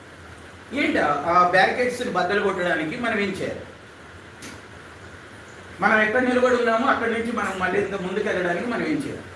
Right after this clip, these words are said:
ఈ చర్చ కూడా మన టీంలో జరగాలని నా సోషల్ జస్టిస్,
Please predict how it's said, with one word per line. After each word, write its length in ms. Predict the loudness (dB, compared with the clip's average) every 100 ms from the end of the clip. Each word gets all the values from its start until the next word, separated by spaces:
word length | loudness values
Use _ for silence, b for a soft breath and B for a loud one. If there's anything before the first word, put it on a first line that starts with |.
| -18 -20 -20 -16 -6 -4
ఈ 20 | -2 0
చర్చ 220 | 2 2 2
కూడా 200 | 2 0 0 0
మన 140 | -2 -4 -6 -12 -18 -18 -20 -16 -8
టీంలో 300 | -2 0 0
జరగాలని 480 | -2 -4 -4 -6 -6
నా 60 | -10 -12 -16 -18 -18 -20 -20 _ -12 -12 -14 -16 -20 -20 -20 -20 -20 -20 -20 -20 -20 -18 -18 -18 -2
సోషల్ 320 | 0 2 2 2
జస్టిస్, 420 | 0 0 0